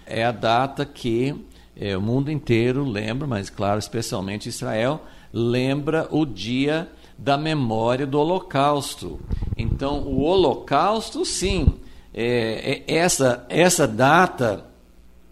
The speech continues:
que estamos vendo em Purim, que se transformou na festa de Purim, É, essa data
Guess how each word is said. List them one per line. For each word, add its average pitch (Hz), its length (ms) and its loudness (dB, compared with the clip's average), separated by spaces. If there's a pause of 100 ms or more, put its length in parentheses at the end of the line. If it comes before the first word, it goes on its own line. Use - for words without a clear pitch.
(240)
que - 80 -2
estamos 135 460 4
vendo 120 320 2
em 104 80 -2
Purim, 104 440 -4 (160)
que 104 280 -4 (320)
se - 160 -4
transformou 127 520 4
na 117 140 4
festa 110 380 2
de 101 80 -6
Purim, 131 560 0 (440)
É, - 320 0
essa 170 440 4
data 127 840 2